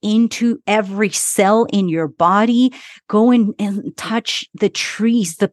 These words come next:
plants, let them ground you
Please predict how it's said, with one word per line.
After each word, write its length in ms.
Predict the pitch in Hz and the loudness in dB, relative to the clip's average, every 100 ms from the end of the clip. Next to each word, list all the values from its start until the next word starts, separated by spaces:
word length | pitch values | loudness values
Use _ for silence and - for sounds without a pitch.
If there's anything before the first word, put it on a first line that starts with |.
| - | -6
plants, 560 | - 214 220 208 - | -4 2 2 2 -2
let 380 | 180 190 202 226 - - | -2 2 2 2 -4 -2
them 360 | 190 214 240 | 2 4 2
ground 760 | 180 170 151 170 165 196 208 226 | -2 -8 -4 0 2 2 0 2
you 480 | 233 240 262 285 | 2 4 6 4